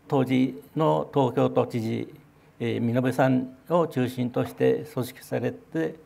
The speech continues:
えー、船体の緊急保障を、ほ-、補修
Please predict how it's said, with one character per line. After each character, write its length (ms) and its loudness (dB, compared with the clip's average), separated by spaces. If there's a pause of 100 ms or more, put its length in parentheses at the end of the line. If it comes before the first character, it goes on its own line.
(560)
え 920 -4
ー、 60 -18 (380)
船 320 2
体 460 0
の 240 2
緊 320 -8
急 300 2
保 120 0
障 280 2
を、 600 0
ほ-、 120 -2 (160)
補 180 2
修 360 -2